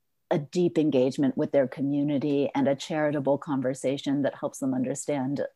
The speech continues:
other people better. And I think for me, I found that's a really key posture with all sorts of faith and science questions, uh, including as I've thought about the ones that the pandemic raises more directly.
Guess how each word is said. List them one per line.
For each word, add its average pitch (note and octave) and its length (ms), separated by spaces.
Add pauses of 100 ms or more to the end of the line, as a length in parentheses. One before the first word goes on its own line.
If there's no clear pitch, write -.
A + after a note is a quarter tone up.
(560)
other D3+ 200
people C#3+ 320
better. C3+ 420
And C3 220 (420)
I G3 40
think C4 260
for A#3+ 160
me, A#3 180
I G3+ 120
found F3 240
that's D#3+ 140
a D#3 80
really C#3+ 400
key D3 320
posture D#3 580
with D3+ 180
all C3 160
sorts C#3+ 340
of E3+ 120
faith D#3+ 240
and E3 160
science D#3+ 440
questions, D3 760
uh, C#3 460 (580)
including C#3+ 500
as C#3 120
I've C#3 160
thought C3 220
about B2+ 260
the D3 80
ones B2+ 320
that C#3+ 140
the G3 80
pandemic C3+ 540
raises C#3 480
more C#3 220
directly. C3+ 720